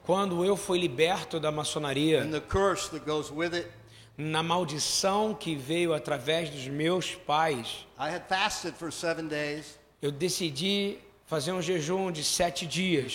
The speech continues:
Speaker 2: drinking water and seeking God.
Speaker 1: apenas bebendo um pouco de água e buscando o Senhor.
Speaker 2: And a vision opened up.
Speaker 1: E uma visão abriu diante de mim.
Speaker 2: I saw a man that looked kinda like my grandfather.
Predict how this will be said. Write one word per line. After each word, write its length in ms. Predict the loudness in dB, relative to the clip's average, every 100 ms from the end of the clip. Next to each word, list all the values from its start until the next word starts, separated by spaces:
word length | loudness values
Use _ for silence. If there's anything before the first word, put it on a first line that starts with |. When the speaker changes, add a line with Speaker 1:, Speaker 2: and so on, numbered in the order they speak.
| -4
Speaker 2:
drinking 420 | -6 -6 -8 -4
water 380 | 0 0 0 -6
and 60 | -8
seeking 400 | -10 -10 -12 -10
God. 380 | -6 -4 -6 -10 -10
Speaker 1:
apenas 420 | -8 -2 0 0 2
bebendo 380 | 2 2 0
um 80 | 0
pouco 420 | -2 -2 -2 -6 -6 -8 -6 -2
de 100 | 2
água 500 | 2 2 2 0 0 -4
e 80 |
buscando 360 | -6 -4 -2 -2
o 20 |
Senhor. 460 | 0 2 2 0 -4 -14 -12
Speaker 2:
And 120 | -10
a 40 | -4
vision 520 | -2 -2 -4 -6 -6
opened 340 | -8 -6 -4
up. 320 | -2 -4 -8 -20 -8
Speaker 1:
E 80 | -2
uma 160 | -2
visão 680 | 0 0 2 4 4 2 0
abriu 540 | -2 0 2 2 0
diante 340 | -2 -2 -2 -4
de 60 |
mim. 320 | -4 -4 -4 -8 -18 -20 -8
Speaker 2:
I 120 | -4 -2
saw 380 | 2 6 6
a 40 | 4
man 340 | 2 0 0
that 120 | -2 -4
looked 200 | -6 -4
kinda 200 | 0 2
like 220 | 2 0
my 140 | -4
grandfather. 720 | -2 -2 -2 -2 -2 -2 -2